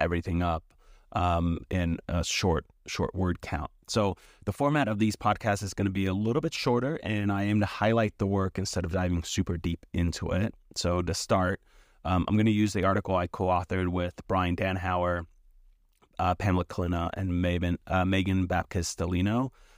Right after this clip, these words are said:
Uh, this came out in twenty twenty-two, and it's titled Before and After School Physical Activity, Programs and Best Practices. Um, so l-, let me give you an example. I asked, "Can you summarize the introduction in two sentences?"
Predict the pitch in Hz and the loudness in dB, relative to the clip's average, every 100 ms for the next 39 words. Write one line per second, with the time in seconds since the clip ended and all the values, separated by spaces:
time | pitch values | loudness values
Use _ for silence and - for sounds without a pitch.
0 | - 101 - 117 - 127 120 - - 107 | -2 0 0 0 2 2 2 0 -2 -2
1 | 101 104 92 - 95 98 92 - - 90 | 0 -2 -2 0 0 2 0 -2 -2 0
2 | 92 90 - _ - - 90 - 101 104 | 0 -4 -8 _ -10 -4 -4 -2 0 2
3 | - 82 92 - 98 - 95 - 90 - | 0 0 -2 -2 -4 0 0 0 -2 0
4 | 90 - - 98 107 131 139 - 95 92 | -2 -2 0 0 2 0 0 -2 0 2
5 | 90 82 82 80 82 - - - - - | 2 2 0 -2 -4 -6 -6 -6 -6 -6
6 | - - - - _ - - _ - 104 | -6 -8 -10 -12 _ -20 -20 _ 2 2
7 | 120 127 120 104 - - - 113 110 110 | 2 2 2 0 -2 -2 0 2 4 4
8 | 95 87 101 90 90 - 98 95 95 101 | 4 2 0 0 0 0 2 2 2 -2
9 | - - _ _ - 110 101 - 113 113 | -6 -14 _ _ -2 2 2 2 2 2
10 | 107 104 101 - 92 90 92 90 - 87 | 2 0 -2 -2 -2 0 0 -2 -2 -2
11 | 87 85 87 - 85 - 85 87 90 - | 0 0 -2 -2 -2 0 -2 -2 -4 -4
12 | 78 - | -6 -6